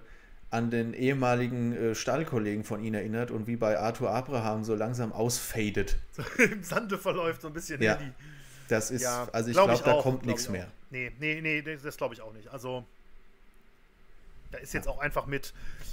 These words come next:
Speaker 2: ähm, mit siebenunddreißig wahrscheinlich, wahrscheinlich würde das jetzt leider nicht mehr funktionieren. Ich hab ihn immer gerne gesehen, aber
Speaker 1: Ja, ich auch.
Speaker 2: Ja.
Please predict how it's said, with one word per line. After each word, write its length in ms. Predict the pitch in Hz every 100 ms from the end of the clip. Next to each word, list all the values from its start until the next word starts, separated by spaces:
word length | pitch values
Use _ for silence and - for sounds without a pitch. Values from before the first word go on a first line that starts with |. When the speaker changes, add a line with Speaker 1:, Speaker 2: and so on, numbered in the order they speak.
| - -
Speaker 2:
ähm, 540 | 135 123 123 123 120 120
mit 140 | 143 139
siebenunddreißig 840 | 156 151 123 117 143 151 131 - - - - - - - - -
wahrscheinlich, 560 | 123 - 120 117 -
wahrscheinlich 440 | 117 110 117 117 -
würde 140 | 123 123
das 140 | 110
jetzt 120 | 113
leider 180 | 120 117
nicht 120 | 120 -
mehr 60 |
funktionieren. 400 | 110 123 110 113
Ich 40 | 104
hab 80 | 123
ihn 60 |
immer 140 | 135 139
gerne 240 | 143 139
gesehen, 260 | 131 135 120
aber 280 | 113 117 113 - - - -
Speaker 1:
Ja, 160 | 107
ich 120 | 92 90
auch. 180 | 87
Speaker 2:
Ja. 300 | - - 98